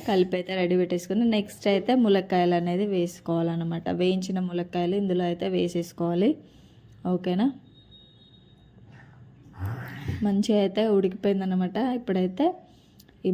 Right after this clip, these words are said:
మసాలా అంతా ములక్కాయలకి పట్టడానికి ఇప్పుడైతే వేసుకోవాలి. ములక్కాయలు వేసుకొని మంచిగా అయితే కలిపి పెట్టేసేయాలన్నమాట,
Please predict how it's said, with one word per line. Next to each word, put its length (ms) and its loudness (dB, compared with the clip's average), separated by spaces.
మసాలా 440 -2
అంతా 260 0
ములక్కాయలకి 680 -2
పట్టడానికి 600 -2
ఇప్పుడైతే 420 0
వేసుకోవాలి. 560 0
ములక్కాయలు 520 -2
వేసుకొని 500 2
మంచిగా 320 2
అయితే 160 -4
కలిపి 320 2
పెట్టేసేయాలన్నమాట, 960 4